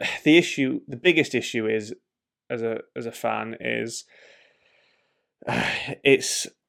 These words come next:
Liverpool winning the league. <sighs> I don't want to see them do it via, "Oh, you've won the league, no celebration," but I'll take it.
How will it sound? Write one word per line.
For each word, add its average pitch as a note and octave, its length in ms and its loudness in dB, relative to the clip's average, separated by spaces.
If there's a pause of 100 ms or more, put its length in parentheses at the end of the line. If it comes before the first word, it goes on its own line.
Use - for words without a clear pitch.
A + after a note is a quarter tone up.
(200)
Liverpool D3+ 440 2
winning C3+ 220 4
the B2+ 60 0
league. A2+ 580 0 (180)
<sighs> - 200 -12
I C3+ 80 -2
don't D#3 300 6
want C#3 300 2
to C3+ 60 -14
see A#2+ 280 -2
them G#2+ 320 -4 (220)
do A2 180 0
it A2 280 0 (460)
via, G#2+ 560 0 (480)
"Oh, A#2 240 2
you've A2+ 240 -6
won A2 160 0
the A2 80 0
league, G#2+ 360 0 (220)
no A#2+ 200 0
celebration," A2+ 920 0
but - 60 -4
I'll A#2+ 140 4
take B2+ 440 4
it. A#2 260 0